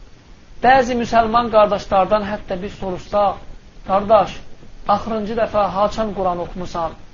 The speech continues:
Söyləyər ki, "Bir ay bundan əvvəl və ya iki ay bundan əvvəl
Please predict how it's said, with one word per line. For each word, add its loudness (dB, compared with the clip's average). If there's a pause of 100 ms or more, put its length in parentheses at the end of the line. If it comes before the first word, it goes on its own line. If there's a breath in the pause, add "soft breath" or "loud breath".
(200)
Söyləyər 0
ki, -6 (340)
"Bir 0
ay 2
bundan -8
əvvəl -4 (1160)
və 4
ya 8
iki -4
ay 0
bundan -8
əvvəl -4